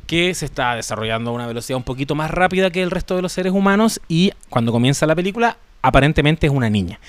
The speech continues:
Es una niña en el cuerpo de una mujer. Nosotros vemos que hace movimientos erráticos de niño, tiene la torpeza, tiene la curiosidad de una niña.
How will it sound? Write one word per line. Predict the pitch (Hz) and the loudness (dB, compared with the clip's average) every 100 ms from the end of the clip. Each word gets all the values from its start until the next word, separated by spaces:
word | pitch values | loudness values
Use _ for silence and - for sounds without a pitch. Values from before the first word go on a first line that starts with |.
| - - - | -20 -18 -4
Es | 127 | 0
una | 135 | 4
niña | 131 185 202 - | 6 6 6 4
en | 139 | 0
el | 135 | 0
cuerpo | 147 143 139 | 0 0 0
de | |
una | 135 | 0
mujer. | 120 117 190 | -2 -2 -2
Nosotros | 151 127 120 | -2 -4 -4
vemos | 120 120 | -2 -6
que | - 107 | -8 -10
hace | - - | -8 -4
movimientos | 110 107 117 113 104 | -2 0 0 0 2
erráticos | 156 170 143 135 | 4 4 4 2
de | 131 | 2
niño, | 139 165 165 165 156 160 - - - | 2 2 2 2 0 -2 -6 -18 -8
tiene | 120 123 | -2 0
la | |
torpeza, | 117 113 - 185 - 151 | 2 2 4 2 4 2
tiene | 143 131 | 2 0
la | 123 | 2
curiosidad | 123 113 - 139 170 | 2 2 4 6 6
de | |
una | 156 135 | 4 -2
niña. | 127 127 202 | -2 0 -2